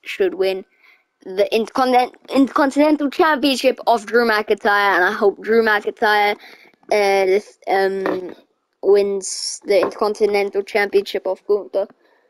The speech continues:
uh, after a bit longer from Gunther, I think. Gunther can have a long reign, I don't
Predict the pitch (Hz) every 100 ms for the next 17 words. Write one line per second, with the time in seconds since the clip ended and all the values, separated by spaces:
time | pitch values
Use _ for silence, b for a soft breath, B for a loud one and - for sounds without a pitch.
0 | _ _ _ _ _ _ - _ 156 196
1 | 196 190 - 220 - 214 214 - - -
2 | - - - 196 - - 76 - - 196
3 | - - _ _ _ _ b b _ 277
4 | 262 - 202 190 185 180 - - 185 -
5 | - - 190 185 - - 113 - - 190
6 | -